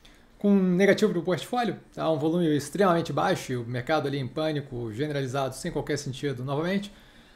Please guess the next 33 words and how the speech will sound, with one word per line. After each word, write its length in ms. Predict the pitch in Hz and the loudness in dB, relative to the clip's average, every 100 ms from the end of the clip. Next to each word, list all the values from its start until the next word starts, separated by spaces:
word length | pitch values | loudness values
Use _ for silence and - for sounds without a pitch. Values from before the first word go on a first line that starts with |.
| - | -4
Acontecimentos, 760 | 190 190 202 196 - 180 170 147 | 0 2 2 2 0 0 2 0
a 20 | |
gente 160 | 151 - | -2 -2
tem 240 | 160 151 | -2 0
a 340 | 135 131 127 127 | 0 0 -2 -4
Cruzeiro, 540 | 151 165 175 156 143 | 0 4 4 4 2
a, 100 | 139 | -2
desculpa, 460 | 120 127 - 147 127 | -4 -8 -8 -4 -4
a 340 | 117 120 117 | -4 -6 -8
Carrefour, 520 | 120 165 156 165 160 - - - - - - | 0 2 2 2 0 0 -8 -20 -20 -20 -4
com 240 | 185 190 | 0 2
um 40 | |
sale 280 | 180 - 190 | 2 4 6
leaseback 440 | 170 135 151 160 - | 6 4 2 0 0
de 100 | 143 | -6
quinze 440 | - 240 233 156 | 0 2 4 4
lojas 320 | 143 156 143 | 4 4 2
do 80 | 139 | 0
Atacadão, 540 | 139 147 170 220 - - - - _ | -2 -2 -2 -2 -2 -10 -20 -20 _
tá? 140 | - 139 | -4 0
Levantando 680 | 156 147 170 131 190 185 | 2 2 2 2 2 4
aí 100 | 147 | 2
um 60 | 151 | 2
montante 560 | 151 147 127 170 165 131 | -2 -4 0 0 0 -4
de 80 | |
setecentos 380 | - 151 175 170 | -4 -2 -2 -2
e 20 | |
vinte 120 | 151 151 | -4 -6
e 20 | |
cinco 200 | - 160 | -6 -4
milhões 400 | 147 156 180 127 | 0 2 2 0
de 80 | 127 | 0
reais, 400 | 139 175 196 | -2 -2 -4